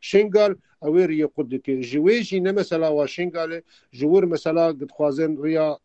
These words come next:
Tell Afar, yani ji Silûpî İbrahim el Xelîl, ew ê, ew derî bê girtin, ji bo ku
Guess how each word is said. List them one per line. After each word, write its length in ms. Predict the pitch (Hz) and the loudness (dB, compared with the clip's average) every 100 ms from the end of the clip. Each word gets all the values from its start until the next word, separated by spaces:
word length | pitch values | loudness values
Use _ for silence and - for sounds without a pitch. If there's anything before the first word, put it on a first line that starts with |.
| - | -6
Tell 200 | 143 139 156 | -2 0 -2
Afar, 200 | - 156 | -2 -2
yani 360 | 151 143 131 123 _ _ _ | -2 -2 -2 -4 _ _ _
ji 180 | 127 143 | -2 2
Silûpî 640 | 143 127 - 165 185 - | 2 2 0 4 4 4
İbrahim 460 | 147 131 139 135 156 | 2 4 4 4 2
el 60 | 135 | 0
Xelîl, 400 | - 147 185 185 - | 2 4 2 2 2
ew 180 | 147 143 | 2 4
ê, 160 | 139 113 - | 0 -6 0
ew 140 | 160 139 | 2 4
derî 200 | 139 135 | 4 2
bê 180 | 131 160 | 2 2
girtin, 440 | 147 139 208 226 | 2 0 0 -2
ji 120 | 151 | -2
bo 160 | 156 135 | -2 0
ku 140 | 139 | -4